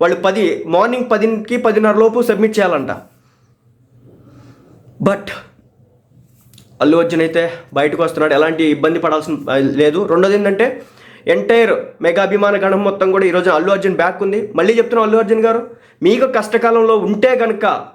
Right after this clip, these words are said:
మీ సిచ్యువేషన్ వరస్ట్ అని తెలిస్తే కనుక మెగా అభిమాన గణం, మెగా ఫ్యామిలీ ఎప్పుడు కూడా మీ వెనకే ఉంటుంది.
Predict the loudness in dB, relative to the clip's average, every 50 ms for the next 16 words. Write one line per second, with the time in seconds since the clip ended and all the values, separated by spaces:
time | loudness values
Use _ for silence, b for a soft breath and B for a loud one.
0 | _ _ _ -8 -4 -2 0 0 0 0 0 2 2 2 2 2 2 2 2 0
1 | 0 -2 -2 -2 0 0 0 0 0 0 0 0 0 0 0 0 -2 -4 -4 -6
2 | -10 -18 _ _ _ _ _ _ _ _ _ _ _ -4 -2 -2 0 0 0 0
3 | 0 -2 -4 -4 -2 0 0 0 0 0 0 0 0 0 0 0 0 0 0 0
4 | 0 0 -2 -2 -4 -4 -2 -2 -2 0 -2 0 0 0 0 0 -2 -2 0 -2
5 | 0 2 2 2 2 2 0 0 0 0 0 0 0 0 0 0 -2 -2 -4